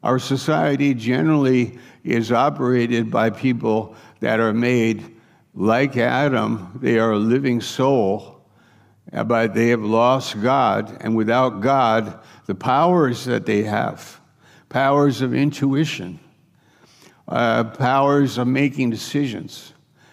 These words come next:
powers of, uh, of, uh, emotion, conscience, uh, powers of speech.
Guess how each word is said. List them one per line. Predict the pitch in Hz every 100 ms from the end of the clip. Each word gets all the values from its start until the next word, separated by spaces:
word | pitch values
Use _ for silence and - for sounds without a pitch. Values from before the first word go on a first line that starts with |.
| _ -
powers | 120 123 127 135 123 123
of, | 123 123 117 113 113
uh, | 113 120 113 113 110 - - -
of, | 117 110 107 113
uh, | 113 113 110 110 - -
emotion, | 110 113 135 151 - 143 85 - _ _ _
conscience, | - 127 143 - - 90 - - - _ _ _ _ _ _ _ _ _ _ _
uh, | - 117 107
powers | - 127 139 135 135 120
of | 120 120 110
speech. | - - 160 147 - - - -